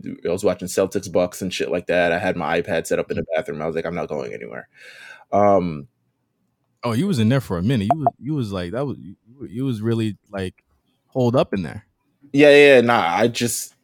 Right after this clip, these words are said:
Speaker 1: I was just like, "I'm just gonna stake out in here." Like, there's no reason, there's nothing in any other room that's gonna help me more <laughs> than this toilet. It's actually a sink.
Speaker 2: <laughs>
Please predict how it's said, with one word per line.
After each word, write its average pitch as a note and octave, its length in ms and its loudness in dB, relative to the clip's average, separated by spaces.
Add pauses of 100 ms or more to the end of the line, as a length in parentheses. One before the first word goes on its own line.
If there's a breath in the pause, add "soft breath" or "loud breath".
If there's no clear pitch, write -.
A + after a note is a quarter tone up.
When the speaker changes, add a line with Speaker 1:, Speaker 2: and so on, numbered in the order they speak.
Speaker 1:
I A2+ 100 4
was A2 120 6
just A2 140 -4
like, A2 140 4
"I'm A2+ 140 2
just A2+ 140 0
gonna F#2+ 280 -2
stake - 260 0
out D#2 180 0
in C2+ 100 -8
here." A#1 340 -14
Like, G2 140 -6
there's A2+ 180 2
no A#2+ 140 4
reason, A2+ 400 2 (280 loud breath)
there's C3 180 8
nothing C3+ 640 6
in B2 240 4
any A#2+ 260 6
other A2 240 8
room G#2+ 260 4
that's G2 220 2
gonna F#2+ 180 0
help G2+ 200 2
me G#2+ 80 -2
more B2 420 4 (200)
<laughs> - 160 -10
than B2+ 320 -4
this - 200 -2
toilet. G#2 380 0
It's - 220 -4 (120)
actually - 320 -2
a G3 60 2
sink. - 320 -2
Speaker 2:
<laughs> - 60 -20